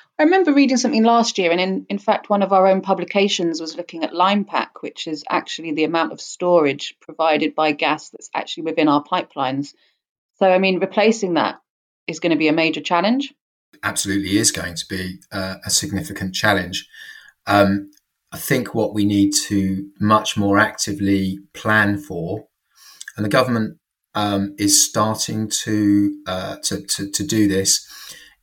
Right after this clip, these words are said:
Speaker 2: is thinking about all of the flexibility services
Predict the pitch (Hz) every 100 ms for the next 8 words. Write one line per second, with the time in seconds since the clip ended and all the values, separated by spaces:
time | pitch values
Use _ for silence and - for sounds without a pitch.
0 | _ 120 110 113 107 - - - _ -
1 | 143 135 127 107 113 110 - 135 135 120
2 | - 107 - 117 - - 104 110 107 104
3 | - 101 87 87 - 87 82 - - -